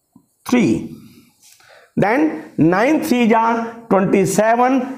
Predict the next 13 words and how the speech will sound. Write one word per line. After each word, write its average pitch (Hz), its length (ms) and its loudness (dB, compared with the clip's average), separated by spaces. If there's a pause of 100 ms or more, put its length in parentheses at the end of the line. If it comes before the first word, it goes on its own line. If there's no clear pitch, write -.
(140)
इंटू 190 300 2
टू 247 540 0 (400)
फ़िफ़्टी 180 360 0 (140)
फ़ोर, 262 360 2 (1080)
and 170 200 0 (120)
three 240 200 0
थ्री 180 200 -2
जा 156 120 2
नाइन, - 240 0 (1900)
नाइन, 185 680 2 (400)
फ़ोर, 175 540 2 (540)
एट, 196 460 0 (1160)
एटीन, 220 540 2